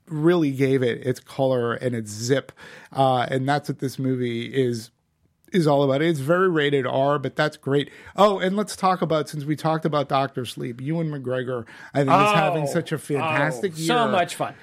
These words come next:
Speaker 1: So much fun. To, and again, when you look at his performance in Doctor Sleep, and then you come where he's Black Mask,
Speaker 2: <laughs>
Speaker 1: is this Sionis character.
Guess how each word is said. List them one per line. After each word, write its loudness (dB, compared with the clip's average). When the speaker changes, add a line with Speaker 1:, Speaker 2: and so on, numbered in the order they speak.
Speaker 1:
So 2
much 2
fun. 2
To, 0
and 6
again, 4
when 2
you 0
look 2
at 2
his 2
performance -2
in -2
Doctor -2
Sleep, -4
and -6
then -4
you -4
come -4
where -4
he's -8
Black -2
Mask, -2
Speaker 2:
<laughs> 4
Speaker 1:
is 0
this -8
Sionis 0
character. -4